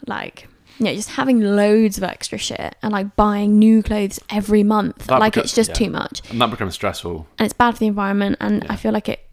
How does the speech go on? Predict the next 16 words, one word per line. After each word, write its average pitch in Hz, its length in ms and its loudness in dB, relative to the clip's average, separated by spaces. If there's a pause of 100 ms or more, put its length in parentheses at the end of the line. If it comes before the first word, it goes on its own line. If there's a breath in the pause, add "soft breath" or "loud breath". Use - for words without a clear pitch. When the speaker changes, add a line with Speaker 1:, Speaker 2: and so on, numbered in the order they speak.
(400)
Speaker 1:
like, 214 200 -4
it - 100 -16
clutters, - 400 -4 (480 loud breath)
it 254 140 -10
clutters 285 380 -2
your 202 420 -2 (360)
home, 220 500 0
it - 120 -10
clutters 220 340 -4
your 196 100 -4
brain. 202 500 0
Like, 196 160 -6
it's - 140 -12
too 208 140 -4
much. - 260 -8 (580 soft breath)
But - 440 0